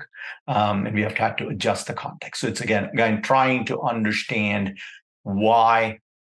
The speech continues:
somebody is believing in what they believe. Is this backed by, um, just something that's been told to them?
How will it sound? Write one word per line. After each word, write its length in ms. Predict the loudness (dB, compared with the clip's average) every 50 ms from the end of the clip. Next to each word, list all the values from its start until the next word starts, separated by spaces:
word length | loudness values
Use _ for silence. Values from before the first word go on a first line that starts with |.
| _ _ _ _ _ _ _ -12
somebody 600 | -4 -2 0 2 2 0 0 0 -2 -4 -4 -6 -8
is 260 | -8 -8 -8 -10 -12
believing 600 | _ -12 -8 -6 -4 -2 -2 -2 -2 -2 -2 -2
in 160 | -2 -4 -4
what 300 | -4 -4 -6 -6 -8 -10
they 180 | -10 -10 -10 -8
believe. 460 | -10 -10 -10 -10 -10 -12 -14 -18 -20 _ -20 -20 _ _ _ _ _ _ _ _ _ _ _ -8
Is 160 | -6 -4 -2
this 200 | -2 -4 -4 -6
backed 540 | -4 0 2 4 4 2 0 -2 -8 -6 0
by, 520 | 0 2 2 2 2 2 0 -2 -4 -6 -12 -18 -20 -20 -20 _ _ _ _ _ -8
um, 380 | -6 -6 -4 -6 -8 -8 -10 -14 _ -12 -8
just 400 | -4 -2 -2 -2 -2 -4 -6 -6
something 500 | -6 -6 -8 -8 -10 -8 -6 -6 -4 -4
that's 160 | -4 -6 -6
been 220 | -10 -10 -10 -10 -10
told 340 | -4 -2 0 0 0 0 0
to 60 | 2
them? 240 | 2 2 0 -2